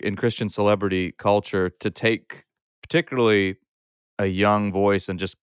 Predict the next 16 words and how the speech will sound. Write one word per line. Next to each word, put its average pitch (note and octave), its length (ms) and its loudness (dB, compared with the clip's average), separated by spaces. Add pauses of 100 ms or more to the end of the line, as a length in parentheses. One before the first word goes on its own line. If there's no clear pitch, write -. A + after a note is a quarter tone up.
catapult A2+ 800 -2
them F#2 160 0
into E2+ 200 -8
fame F2 600 -6 (1080)
and G#2+ 140 -2
to G2 60 -6
see A2+ 180 2
them G2+ 160 0
as F#2+ 80 -2
a F2 120 -6
spokesperson G2 520 -2
for F#2+ 120 -4
a F2+ 60 -4
generation. F2+ 760 -6 (720)
So A2 360 4 (260)
the, G#2+ 460 -2